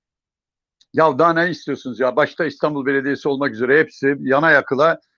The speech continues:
"On beş Temmuz yaşasın, ne büyük zafer kazandık." falan filan diye A K P'nin yanında yer alıyorlar. Daha ne istiyorsunuz? Neymiş efendim, Kemal Kılıçdaroğlu "fetö" dememiş. Ha, demiyor,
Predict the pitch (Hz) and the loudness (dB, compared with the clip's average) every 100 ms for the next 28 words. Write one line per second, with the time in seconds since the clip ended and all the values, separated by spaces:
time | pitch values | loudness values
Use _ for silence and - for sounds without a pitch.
0 | _ 170 185 160 - 160 156 156 123 - | _ 0 2 0 0 0 0 -2 -2 -2
1 | 175 - 180 160 151 160 170 - 147 147 | -2 -2 -4 -2 -4 -4 -4 -2 -2 2
2 | 170 151 151 135 143 139 170 160 135 170 | 0 0 -2 -2 -2 -2 -2 -2 -2 -4
3 | 165 143 175 147 175 - 165 175 151 170 | -4 0 0 0 -2 -4 -2 -4 0 2
4 | 165 170 151 113 92 104 156 202 185 - | 4 4 2 -2 -4 0 2 2 -2 -4
5 | 123 - _ - - - - 262 226 180 | -8 -10 _ -20 -20 -14 -2 0 2 2
6 | 196 202 208 - 202 208 - 185 190 185 | 2 0 -2 -2 0 0 -2 -4 -2 0
7 | 220 - 220 202 208 190 170 120 - _ | 0 2 0 4 4 4 0 -6 -14 _
8 | _ _ _ 185 139 214 226 190 240 233 | _ _ _ -4 2 2 2 2 0 -2